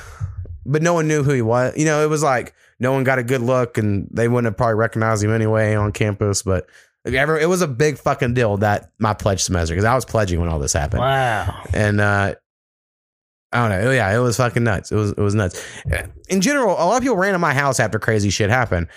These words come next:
Speaker 1: I still remember, uh, when J-Mac, uh, got attacked in some racist shit.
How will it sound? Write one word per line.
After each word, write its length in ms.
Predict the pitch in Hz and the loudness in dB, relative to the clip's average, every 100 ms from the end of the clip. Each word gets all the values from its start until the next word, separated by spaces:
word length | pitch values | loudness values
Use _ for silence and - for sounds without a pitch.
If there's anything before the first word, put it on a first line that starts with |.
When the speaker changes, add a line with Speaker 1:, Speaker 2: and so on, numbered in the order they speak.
| - - | -8 -4
Speaker 1:
I 80 | |
still 200 | 135 170 | -2 0
remember, 600 | 156 156 156 160 156 - _ - | 0 0 0 0 0 -2 _ -2
uh, 220 | 123 123 | 0 2
when 200 | 120 117 | 0 0
J-Mac, 560 | 123 147 160 165 - - - - _ _ _ _ - | 2 2 0 0 -4 -10 -16 -20 _ _ _ _ -4
uh, 360 | 120 120 120 | 0 0 0
got 220 | 95 123 123 | 0 0 0
attacked 380 | - 135 127 | 0 0 0
in 80 | 127 | -2
some 140 | 120 117 | 0 2
racist 400 | 117 127 135 120 | 2 2 0 0
shit. 340 | 147 156 | 0 0